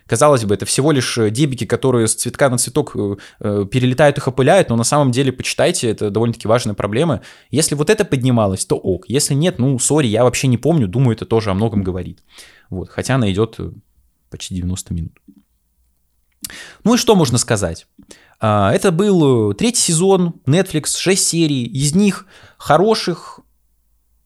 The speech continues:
э, плейтест, как я говорил, м,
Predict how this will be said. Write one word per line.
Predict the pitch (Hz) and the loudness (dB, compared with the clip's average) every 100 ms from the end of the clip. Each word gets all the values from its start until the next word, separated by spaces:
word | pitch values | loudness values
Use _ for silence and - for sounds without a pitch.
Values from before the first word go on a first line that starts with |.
| _ - | _ -4
э, | 120 117 113 - | 0 2 2 0
плейтест, | 131 151 151 226 254 - - | 0 -2 2 0 0 -4 -8
как | 196 | -4
я | 202 | 0
говорил, | 185 175 180 175 175 175 165 160 147 _ _ _ _ _ _ - | 0 0 0 0 0 0 0 0 -6 _ _ _ _ _ _ -18
м, | - 135 - 240 - - 202 - - - - - 71 73 73 69 | -14 -12 -10 -8 -8 -8 -10 -10 -12 -14 -14 -10 -6 -4 -4 -6